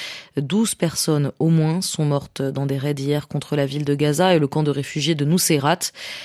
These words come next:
Et dans ce contexte, le ministre, euh, de la Défense israélien, Yoav Gallant, a reporté sa visite prévue cette semaine à Washington sur fond de rafraîchissement des relations entre l'État hébreu et son allié américain.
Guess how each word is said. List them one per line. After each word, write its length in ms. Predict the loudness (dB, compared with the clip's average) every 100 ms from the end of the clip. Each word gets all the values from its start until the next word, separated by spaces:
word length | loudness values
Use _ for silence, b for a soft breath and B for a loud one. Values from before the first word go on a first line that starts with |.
| B B -2
Et 80 |
dans 100 | 2
ce 80 | 2
contexte, 560 | 2 2 0 -2 -4 -2
le 80 | 0
ministre, 440 | 0 0 -4 -4
euh, 340 | -2 0 -2 -2
de 160 | 0
la 100 | 0
Défense 380 | 0 0 0 0
israélien, 540 | 0 2 2 4 4
Yoav 240 | 4 4 4
Gallant, 300 | 4 4 2 -2 B B B B
a 120 | 0
reporté 640 | 4 4 4 0 2 2
sa 220 | 2 2 0
visite 480 | 2 0 0 -2
prévue 360 | -4 -4 -2 -2
cette 280 | 0 0 0
semaine 540 | 0 2 4 2 0 0
à 120 | 2
Washington 680 | 4 4 2 0 2 2 2 B B B B
sur 240 | -8 -6 -4
fond 200 | -2 0
de 300 | 2 0 0
rafraîchissement 760 | -4 -6 -4 -2 -2 0 -2
des 140 | -2 -4
relations 420 | -2 -2 -2 -2
entre 220 | -2 -4
l'État 260 | -4 -2 -4
hébreu 360 | -4 -4 -4 -4
et 80 | -4
son 260 | -2 -2
allié 360 | -2 -2 -4 -2
américain. 580 | -4 -2 -2 -4 -8